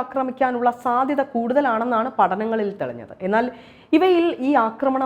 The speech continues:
സ്വഭാവം ഉള്ളതാണോ അതോ ഉടമയുടെ പരിശീലനത്തിൽ നിന്ന് ലഭിച്ചതാണോ എന്ന് ഇന്നും പലയിടത്തും ചർച്ചകളും നടക്കുന്നുണ്ട്. റോട്ട്വീലർ ഇനത്തിൽപ്പെട്ട നായ തൻ്റെ ഉടമയെ ആക്രമിക്കുന്ന സംഭവങ്ങളും മുൻപ്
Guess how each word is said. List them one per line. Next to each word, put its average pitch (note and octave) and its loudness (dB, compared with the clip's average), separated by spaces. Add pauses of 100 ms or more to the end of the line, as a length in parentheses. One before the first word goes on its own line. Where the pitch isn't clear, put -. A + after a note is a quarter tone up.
സ്വഭാവം G#3 0
ഉള്ളതാണോ G#3+ 0 (140)
അതോ F3+ -2 (160)
ഉടമയുടെ B3 0
പരിശീലനത്തിൽ C#4+ -2 (100)
നിന്ന് B3 -2 (100)
ലഭിച്ചതാണോ B3+ 0 (100)
എന്ന് C4+ -4 (120)
ഇന്നും C#4 0 (100)
പലയിടത്തും C#4+ 0 (120)
ചർച്ചകളും G#3 0
നടക്കുന്നുണ്ട്. - -14 (640)
റോട്ട്വീലർ C4+ 2
ഇനത്തിൽപ്പെട്ട C#4 -2 (120)
നായ B3 0
തൻ്റെ A3+ 0 (120)
ഉടമയെ A3+ 2 (200)
ആക്രമിക്കുന്ന A#3+ -4 (180)
സംഭവങ്ങളും D4+ 0
മുൻപ് C#4 2